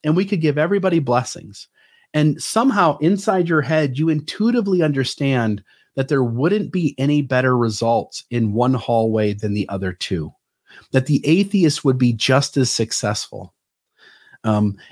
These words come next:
and that applies to this idea of these fan-, uh, fantastic stories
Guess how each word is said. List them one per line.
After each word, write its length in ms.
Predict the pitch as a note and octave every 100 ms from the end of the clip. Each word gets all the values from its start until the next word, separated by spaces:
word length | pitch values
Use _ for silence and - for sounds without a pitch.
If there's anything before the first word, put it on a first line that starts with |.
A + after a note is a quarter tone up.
| -
and 180 | D3 C#3+
that 160 | E3
applies 580 | G#3+ G#3+ - A3+ C4 G#3
to 120 | - D#3
this 240 | D3 C#3
idea 500 | C3 B2+ G3+ A3+ E3
of 220 | C3+ B2
these 220 | C3 C3
fan-, 420 | - C3+ B2 A#2+ - -
uh, 200 | A2 G2+
fantastic 920 | - B2+ A2 - A#3 B3 - A2+ -
stories 680 | - F#3+ A3+ C#3+ A2+ -